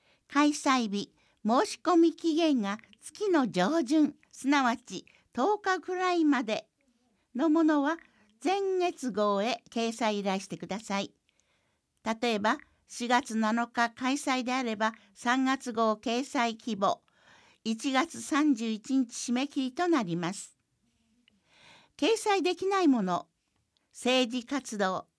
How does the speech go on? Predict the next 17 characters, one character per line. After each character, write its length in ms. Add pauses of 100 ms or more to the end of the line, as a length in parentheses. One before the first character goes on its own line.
宗 300
教 260
活 320
動、 280 (420)
営 240
利 140
目 200
的 240
と 160
す 160
る 120
も 140
の、 260 (720)
将 340
来 260
的 280
に 240